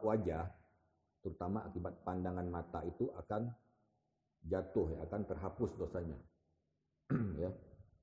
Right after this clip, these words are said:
Jadi kharaja min wajhi kullu khati'atin nadara ilaiha bi ainihi. Jadi semua pandangan kita yang, yang maksiat terutama, ya, itu kalau kita bu-, berwudu,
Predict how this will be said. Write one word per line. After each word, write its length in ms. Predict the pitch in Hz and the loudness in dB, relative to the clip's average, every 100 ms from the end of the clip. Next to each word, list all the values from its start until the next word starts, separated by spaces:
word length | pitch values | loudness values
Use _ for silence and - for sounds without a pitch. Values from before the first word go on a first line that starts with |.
| _ _ _ _ _ _ _ _ _ _ - | _ _ _ _ _ _ _ _ _ _ 0
Jadi 160 | 98 - | 2 4
kharaja 480 | 104 104 104 127 | 4 6 8 8
min 160 | 120 107 | 8 8
wajhi 560 | 95 95 95 113 123 - | 6 6 6 6 4 2
kullu 320 | 98 95 104 95 | 2 4 4 4
khati'atin 720 | 98 - 107 85 85 107 110 110 | 0 0 0 0 -2 2 2 2
nadara 480 | 95 92 92 98 107 | 0 2 4 4 2
ilaiha 400 | 95 98 98 101 85 | 2 2 2 0 0
bi 80 | 95 - | -4 -2
ainihi. 480 | 95 92 90 90 76 | -2 0 0 -2 -4
Jadi 240 | 76 107 113 | 0 0 2
semua 320 | 101 101 98 | 0 -2 0
pandangan 560 | 101 101 104 104 101 | 0 2 2 2 0
kita 400 | - - 92 90 98 - - - _ 95 | -4 -2 -2 -2 -4 -12 -20 -20 _ -2
yang, 220 | 95 90 82 76 - _ _ _ _ _ _ _ _ _ _ - | 0 0 -4 -8 -14 _ _ _ _ _ _ _ _ _ _ -10
yang 160 | 76 80 | -4 -4
maksiat 480 | 73 - 107 - | -6 -2 0 0
terutama, 480 | 87 80 82 101 87 | -4 -4 -2 -2 -2
ya, 160 | 76 82 - _ _ _ _ _ _ _ | -4 -6 -10 _ _ _ _ _ _ _
itu 600 | 95 92 110 117 113 - - | -6 -2 4 4 4 -2 -4
kalau 160 | 92 92 | 0 2
kita 240 | 92 92 | 0 -2
bu-, 240 | 92 90 92 | 0 0 2
berwudu, 640 | 101 98 135 117 92 | 4 6 6 6 4